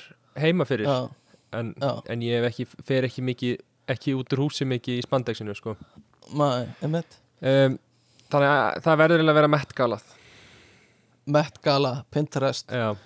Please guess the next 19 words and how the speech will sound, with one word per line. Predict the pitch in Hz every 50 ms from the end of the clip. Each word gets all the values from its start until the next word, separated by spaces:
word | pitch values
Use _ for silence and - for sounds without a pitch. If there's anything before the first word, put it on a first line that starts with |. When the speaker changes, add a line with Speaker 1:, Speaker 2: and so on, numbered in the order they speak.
| _ _
Speaker 2:
Ok. | - - 160 - -
Uh, | 123 123 127 143 175 196 - _ _ _ _ _ _ _ _ _ _ _ - - - - - _ _ - 143 151 151 151 151 151 147 143 -
má | 131 139 131
sjá, | - - - 131 127 135 143 151 165 165
þú | 147 - 147 -
ert, | - 135 139 139 139 - - - - _ _ _ - - - - - _ _ _ _ _ _ _ _
ok. | - 202 - _ - - 143 139 190 170 - - - - _ _ _ _ - - - - - _ _ _ -
Uh, | - 156 156 156 156 156 151 - _ _ _ _ _ _ _ - -
og | - - 151 156 156 156 156 151
síðasta | - - - 208 196 175 151
spurning. | - 156 151 120 120 - - - - _ _ _ _ _ - - _ _ _ _ _ _ _ _ _ _ - - _ _ _ _ _ _ - - _ _ _ _ - -
Speaker 1:
Komdu | - - 120 123
með | 113 113 110 147
það. | 185 220 214
Speaker 2:
Uppáhalds, | - - 220 196 214 220 214 - - - - - _ _ - - - _ -
uppáhalds | 165 185 190 - - - 190 175 185 180 190 - - - - _ - -
grínmyndin | - - 160 175 196 214 214 208 185 180 175 - - 156 151 143
mín | 135 127 127 127 135 -
er | - 127 - -